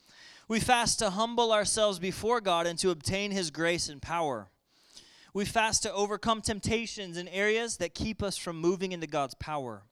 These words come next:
Number four, we fast to be purified from sin and to help others become purified as well.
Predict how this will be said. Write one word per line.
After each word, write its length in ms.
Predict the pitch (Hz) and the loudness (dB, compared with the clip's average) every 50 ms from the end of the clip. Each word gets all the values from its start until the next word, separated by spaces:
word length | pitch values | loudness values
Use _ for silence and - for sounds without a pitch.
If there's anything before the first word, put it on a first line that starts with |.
| _ _ _ - - - - - - - | _ _ _ -20 -20 -20 -20 -20 -10 -6
Number 240 | 190 202 208 202 190 | -6 -4 -4 -4 -4
four, 220 | - 214 208 196 | 0 2 4 6
we 140 | 190 202 190 | 6 4 2
fast 500 | - - 220 208 208 208 202 - - - | 0 0 0 0 0 2 0 -2 -2 -2
to 80 | - 175 | -4 -4
be 140 | 160 170 156 | -4 -6 -6
purified 680 | - - - 202 202 208 202 190 - 196 185 175 160 - | -6 -6 -4 -2 -2 0 -2 -2 0 0 0 -2 -2 -4
from 220 | - 165 147 131 | -8 -10 -6 -4
sin 460 | - - - 185 180 151 127 110 98 113 | -4 -2 -2 -2 -4 -6 -6 -10 -12 -14
and 100 | 117 - | -10 -8
to 100 | 156 143 | -6 -4
help 220 | 165 180 170 - | -4 -4 -4 -4
others 340 | 170 180 180 180 175 165 156 | -4 -2 -2 0 -2 -2 -4
become 280 | 160 147 - 156 139 | -6 -6 -8 -8 -10
purified 500 | - - - 165 151 139 - - 143 139 | -10 -8 -6 -6 -6 -6 -4 -4 -4 -4
as 160 | 131 123 117 120 | -4 -6 -10 -8
well. 380 | 120 135 139 127 113 104 - | -6 -4 -4 -4 -4 -8 -12